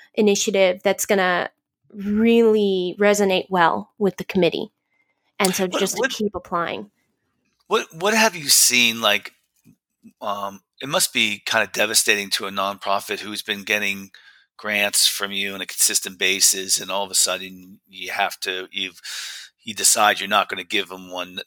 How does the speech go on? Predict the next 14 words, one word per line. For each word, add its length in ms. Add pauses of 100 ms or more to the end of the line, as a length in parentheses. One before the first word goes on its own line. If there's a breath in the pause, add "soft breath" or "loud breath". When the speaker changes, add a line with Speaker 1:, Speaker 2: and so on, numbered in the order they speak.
Speaker 2:
that 200
next 380
year. 440 (500 soft breath)
Um, 460 (560)
what 180
is 320
a 140
typical 680
reason, 540 (380)
the 80
most 240
common 440
reason 400
why 440